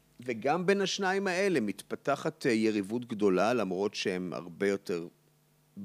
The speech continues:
bonded מאשר, אה, אביו, אה, אביהם ודודם. אמ, והם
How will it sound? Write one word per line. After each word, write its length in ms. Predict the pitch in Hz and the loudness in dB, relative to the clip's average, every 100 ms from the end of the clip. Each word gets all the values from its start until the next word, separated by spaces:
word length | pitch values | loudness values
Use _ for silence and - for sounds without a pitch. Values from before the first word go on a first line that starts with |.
| 95 | -2
bonded 480 | 107 110 92 82 - _ _ - | 0 0 -2 -4 -8 _ _ -6
מאשר, 540 | 95 95 - 110 101 98 | -2 0 4 6 6 6
אה, 520 | 92 92 90 87 98 | 4 4 2 0 0
אביו, 380 | 95 98 107 95 92 | 0 4 4 4 2
אה, 320 | 90 87 69 | 2 2 -2
אביהם 360 | 90 107 110 98 | 2 4 4 2
ודודם. 540 | 92 90 87 139 190 226 - - - - - | -2 -2 4 4 4 0 -10 -20 -20 -6 4
אמ, 440 | 113 113 107 101 - _ _ _ _ | 8 8 6 2 -6 _ _ _ _
והם 640 | 113 117 123 120 120 120 | 0 6 8 8 6 4